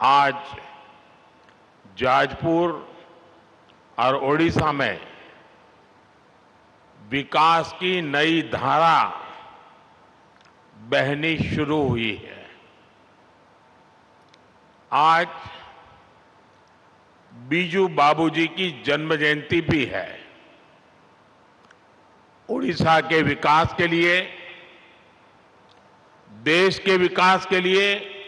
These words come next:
बीजू बाबू का योगदान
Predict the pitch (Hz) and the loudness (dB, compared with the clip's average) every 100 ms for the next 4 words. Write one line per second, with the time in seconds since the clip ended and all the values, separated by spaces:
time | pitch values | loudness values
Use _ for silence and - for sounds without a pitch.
0 | - - - - _ _ _ _ _ _ | -20 -20 -20 -20 _ _ _ _ _ _
1 | _ _ _ _ _ _ _ _ 113 127 | _ _ _ _ _ _ _ _ -8 -2
2 | 160 151 165 139 143 151 160 165 151 139 | 0 2 0 4 4 4 0 2 2 2
3 | 147 143 151 165 175 180 190 | 0 0 2 2 2 -2 -8